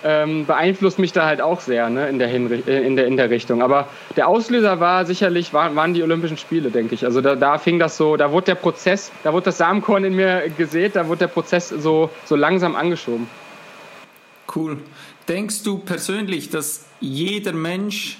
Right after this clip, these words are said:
Speaker 2: früher oder später einmal mit Spiritualität in Berührung kommt?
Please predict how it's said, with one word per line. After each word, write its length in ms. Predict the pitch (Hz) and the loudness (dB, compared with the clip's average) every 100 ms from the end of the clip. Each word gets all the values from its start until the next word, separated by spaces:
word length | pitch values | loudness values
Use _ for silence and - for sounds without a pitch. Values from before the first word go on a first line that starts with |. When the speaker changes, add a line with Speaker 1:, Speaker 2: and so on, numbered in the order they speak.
| - | -16
Speaker 2:
früher 480 | - - 160 190 185 | -12 -6 -4 -4 -4
oder 180 | 180 160 | -6 -6
später 480 | - 165 175 175 170 | -6 -6 -6 -6 -6
einmal 340 | 165 165 165 | -4 -6 -6
mit 160 | 160 139 | -6 -10
Spiritualität 880 | - 160 156 147 156 147 147 151 151 | -6 -6 -4 -4 -6 -4 -6 -6 -6
in 100 | 135 | -6
Berührung 380 | 135 156 156 | -4 -6 -8
kommt? 340 | 143 117 - | -8 -8 -10